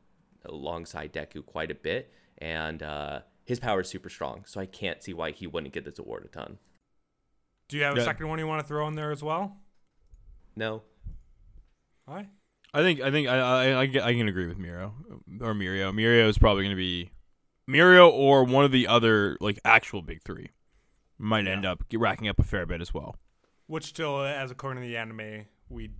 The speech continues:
Speaker 2: only know their names. We don't know the quirks or anything like that. And
Speaker 3: Yeah.
Speaker 2: we, we've seen some references to 'em in this, and they're part of the new My Hero Academia fighting game,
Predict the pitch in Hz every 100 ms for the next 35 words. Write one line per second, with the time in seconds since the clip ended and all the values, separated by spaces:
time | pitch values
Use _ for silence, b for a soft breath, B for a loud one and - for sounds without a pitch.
0 | - 139 123 120 113 110 107 107 104 104
1 | 104 104 104 98 - 104 101 101 101 95
2 | 98 98 104 98 - - 85 208 226 233
3 | 233 240 302 262 220 190 165 156 165 156
4 | 135 139 135 131 131 127 131 120 127 147
5 | - b b - 139 147 139 139 135 120
6 | - 131 135 135 117 113 107 107 113 110
7 | 117 120 117 110 110 117 117 110 107 -
8 | 113 110 - 113 127 160 170 180